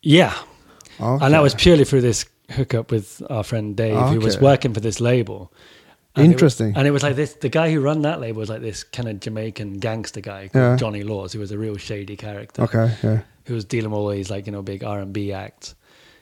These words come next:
Speaker 1: And Dave was working for him, and he found us and somehow managed to make it semi-interesting for this Jamaican gangster
Speaker 2: Yeah.
Speaker 1: guy to take us on. And he was like, "Let me run it." You know,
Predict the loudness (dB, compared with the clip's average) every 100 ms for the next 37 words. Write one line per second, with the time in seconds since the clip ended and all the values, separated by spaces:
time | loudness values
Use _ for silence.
0 | _ -10 0 4 6 6 4 2 0 -4
1 | -2 -2 -2 -14 _ _ -8 -4 -2 2
2 | 2 2 2 0 0 -6 -16 -18 -10 -8
3 | -8 -14 -18 _ _ -2 2 4 4 2
4 | 0 0 -2 -6 -6 -4 -4 -8 _ _
5 | -20 _ _ _ _ _ _ _ _ _
6 | _ _ _ _ -4 2 2 2 -4 0
7 | 2 2 2 0 0 0 -2 -2 -2 -2
8 | -4 -4 -4 0 4 6 4 2 -2 -2
9 | -4 -2 -2 -2 -2 -2 -2 -2 -2 0
10 | 2 2 4 4 2 0 -4 -6 -8 -8
11 | -10